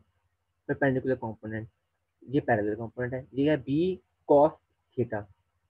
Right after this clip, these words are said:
ओके, तो मतलब मुझे B cos, जो B cos theta है, this thing, B cos theta, ये उसी डायरेक्शन में जिस डायरेक्शन में डीएस है और इंपीरियल loop के ऊपर है,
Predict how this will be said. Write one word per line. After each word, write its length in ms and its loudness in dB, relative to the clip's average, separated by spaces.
ओके, 240 0
तो 1080 -8
मतलब 320 4
मुझे 160 8
B 240 -4
cos, 180 10
जो 420 2
B 380 -4
cos 180 8
theta 300 4
है, 280 0
this 260 2
thing, 260 -2
B 300 -4
cos 200 2
theta, 280 -4
ये 120 4
उसी 300 -4
डायरेक्शन 480 6
में 100 2
जिस 120 4
डायरेक्शन 220 0
में 100 2
डीएस 240 4
है 60 -12
और 180 2
इंपीरियल 320 2
loop 100 -2
के 140 -16
ऊपर 220 0
है, 80 -2